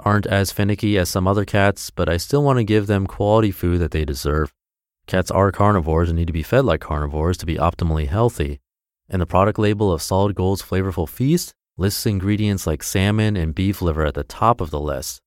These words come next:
That way I know I'm feeding my cats better ingredients than fillers like cornstarch and soybean. Definitely try it out. All my animals love it. And right now, Solid Gold is offering our listeners thirty percent off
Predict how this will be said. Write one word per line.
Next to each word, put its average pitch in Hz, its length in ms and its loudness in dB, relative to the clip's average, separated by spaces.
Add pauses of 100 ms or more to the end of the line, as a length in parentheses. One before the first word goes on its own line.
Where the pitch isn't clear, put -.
(300)
That 90 180 2
way 95 140 2
I 90 80 0
know 90 160 0
I'm 85 80 -2
feeding 90 240 -2
my 80 100 -2
cats 90 340 -2
better 95 280 0
ingredients 92 640 0
than 87 240 0
fillers 87 420 0
like 87 180 2
cornstarch 98 680 0
and 73 80 -6
soybean. 90 500 2 (640)
Definitely - 280 2
try 98 200 4
it 95 60 4
out. 98 280 4 (140)
All 87 160 -2
my 90 140 2
animals 82 340 0
love 82 180 0
it. 87 160 0 (320)
And 82 120 -6
right 92 160 2
now, 92 160 4
Solid 95 340 2
Gold 90 200 4
is 85 60 0
offering 90 300 2
our 85 140 2
listeners 90 500 0
thirty 123 260 4
percent 120 520 -2
off 113 400 2